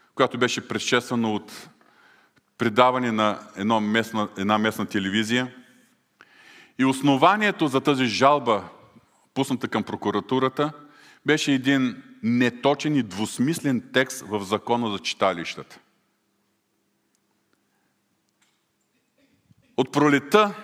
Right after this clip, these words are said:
до есента на две хиляди и пета година течеше прокурорска проверка. Обаче, знаете ли какво се случи през лятото на две хиляди и пета година?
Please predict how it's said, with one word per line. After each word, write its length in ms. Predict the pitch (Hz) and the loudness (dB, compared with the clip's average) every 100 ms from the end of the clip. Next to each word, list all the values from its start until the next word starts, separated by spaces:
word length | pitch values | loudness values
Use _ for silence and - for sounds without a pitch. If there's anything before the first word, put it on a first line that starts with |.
| - - | -18 -4
до 220 | 120 143 | 2 4
есента 520 | 131 135 127 127 190 | 2 0 0 2 2
на 100 | 165 | 2
две 140 | 143 | 0
хиляди 180 | 151 135 | -2 -2
и 100 | 127 | 0
пета 220 | 135 127 | 0 0
година 300 | 120 120 131 | -2 -2 -2
течеше 640 | 123 - 123 - - - - | -4 -2 -2 -2 -8 -14 -12
прокурорска 540 | 110 110 113 117 - | -8 -2 -2 -2 -6
проверка. 600 | - 104 95 87 - - _ _ _ _ _ _ _ _ _ _ _ _ _ _ _ _ _ _ _ _ _ _ _ _ _ _ _ _ _ _ _ _ _ - | -6 -2 0 -2 -8 -20 _ _ _ _ _ _ _ _ _ _ _ _ _ _ _ _ _ _ _ _ _ _ _ _ _ _ _ _ _ _ _ _ _ -6
Обаче, 340 | 120 170 196 | 2 2 2
знаете 260 | 156 180 202 | 0 0 0
ли 40 | |
какво 140 | 180 175 | 0 -2
се 100 | 151 | -2
случи 260 | 156 - | -4 -4
през 300 | 147 123 107 | -2 -4 2
лятото 380 | 127 147 131 113 | 2 2 -2 -6
на 80 | 101 | -4
две 120 | 95 | -2
хиляди 200 | 95 87 | -4 -6
и 120 | 85 | -6
пета 220 | 85 78 78 | -6 -8 -12
година? 320 | 78 76 | -14 -18